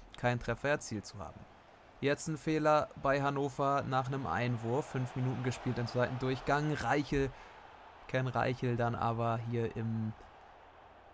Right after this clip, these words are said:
Abseits an sich nicht schlecht gespielt, aber das ist dann fahrlässig gemacht. Wenn man mal vorne ist im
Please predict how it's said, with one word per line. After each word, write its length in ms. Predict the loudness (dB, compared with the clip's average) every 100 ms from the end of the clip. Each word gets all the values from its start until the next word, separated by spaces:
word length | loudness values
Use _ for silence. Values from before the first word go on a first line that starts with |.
| -2
Abseits 880 | -2 -2 0 2 2 0 -4 -4 -8 -18 -20 -20 -20 -20 -20 -20 -10
an 180 | -2 0
sich 280 | 2 2 4
nicht 200 | 2 4
schlecht 280 | 6 4 4
gespielt, 520 | -4 -2 0 2 4
aber 220 | 4 4
das 160 | 2 0
ist 180 | -2 2
dann 160 | 2
fahrlässig 840 | 2 4 6 6 2 0 0 0 -6 -20 -20 -18 -4
gemacht. 420 | 0 4 2 4
Wenn 140 | 4
man 180 | 4 4
mal 160 | 2 0
vorne 380 | 0 0 0 0
ist 240 | -2 -2
im 320 | -2 -2 -4